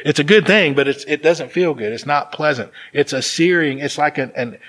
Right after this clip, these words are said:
it's like a, a branding sensation, I would imagine, in the, in the spiritual, spiritual heart, where the fire o-, of guilt <laughs> is burning so bad that you have to have relief.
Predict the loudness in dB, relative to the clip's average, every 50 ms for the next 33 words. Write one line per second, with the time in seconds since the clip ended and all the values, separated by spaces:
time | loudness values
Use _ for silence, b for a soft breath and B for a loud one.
0 | B B -6 -2 0 0 0 2 0 0 2 0 -2 -2 0 0 0 2 2 2
1 | 2 2 2 0 0 -2 -4 -8 B B B B B B -4 -2 0 0 0 0
2 | 0 0 0 0 -2 -2 -4 -2 -2 -2 -2 -2 -2 -2 -2 0 -2 -2 -4 -6
3 | -12 -14 B B B B -4 -2 -2 -2 -2 -2 -2 0 0 0 0 0 -2 0
4 | 2 2 2 2 2 0 0 2 2 2 0 -2 -4 -6 -4 0 2 2 2 2
5 | 0 0 2 2 2 2 2 0 -4 B B B B B B 2 2 2 2 2
6 | -2 -8 -20 _ _ _ _ _ _ _ _ _ -8 -8 -8 -4 0 2 4 4
7 | 4 4 4 4 2 2 2 2 2 2 4 4 2 2 2 0 0 4 6 6
8 | 6 4 2 0 2 0 0 0 0 2 2 4 4 4 4 2 2 4 4 6
9 | 6 6 6 4 4 4 4 4 2 2 0 0 0 0 -2 0 0 -2 -4 -4
10 | -4 -2 0 0 0 0 0 0 0 2 4 4 4 2 -2 -6